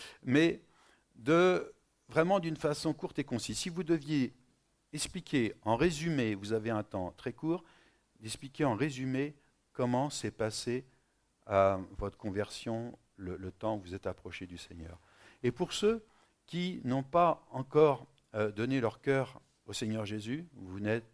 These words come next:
pas là, dans cette salle, par hasard. Ok ?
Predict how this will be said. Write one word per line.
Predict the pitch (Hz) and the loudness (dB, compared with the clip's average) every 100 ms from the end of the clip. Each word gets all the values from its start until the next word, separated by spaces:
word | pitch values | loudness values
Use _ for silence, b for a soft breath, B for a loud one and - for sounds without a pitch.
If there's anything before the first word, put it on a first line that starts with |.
| _ | _
pas | 92 101 | -2 4
là, | 131 151 - _ _ _ - | 4 2 -6 _ _ _ -10
dans | 98 | -4
cette | 107 104 | -4 0
salle, | 156 151 143 | 4 4 4
par | 139 135 | 2 4
hasard. | 143 143 131 - - _ _ _ _ _ | 6 6 6 2 -8 _ _ _ _ _
Ok ? | 110 - | -12 -4